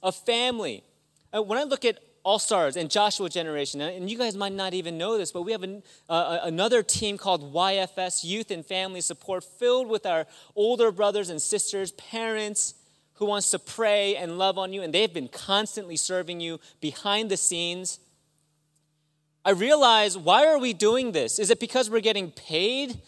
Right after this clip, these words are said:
Is it because I owe, I'm, uh, obligated towards you because of a contract, of a profession? No. It is because Jesus Christ has entered into my heart and transformed me into a person that I never thought I could be.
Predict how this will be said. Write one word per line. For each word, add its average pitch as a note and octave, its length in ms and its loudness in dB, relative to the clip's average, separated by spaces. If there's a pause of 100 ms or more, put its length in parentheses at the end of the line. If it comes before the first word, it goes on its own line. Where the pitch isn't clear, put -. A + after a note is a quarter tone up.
(220)
Is F3+ 120 0
it G#3+ 80 2
because G#3+ 560 4 (220)
I D#3+ 140 6 (180)
owe, G3+ 260 8
I'm, F3 200 4
uh, D#3 220 0
obligated A#3 680 4
towards B3 320 2
you A#3+ 100 -4
because F#3 240 -2
of D3+ 120 -2
a C3 80 -2
contract, A#3 840 -2 (220)
of E3+ 100 -2
a D#3+ 60 0
profession? A3 680 0
No. C4 540 0 (500)
It A3 100 6
is B3 140 2
because B3+ 540 0
Jesus C4+ 600 0
Christ C4 480 -2
has G3+ 140 -2 (160)
entered D4 380 2
into A#3 240 -2
my G3 180 -4
heart A3 340 -2
and F#3 140 -10
transformed B3 680 2
me G3 180 0
into F#3+ 220 -4
a D#3 60 -2
person A3+ 440 -4 (240)
that F3 100 -2
I D#3 80 2
never F#3 420 4
thought A#3+ 200 2
I G3+ 80 2
could C#3+ 220 -8
be. C#3 400 -4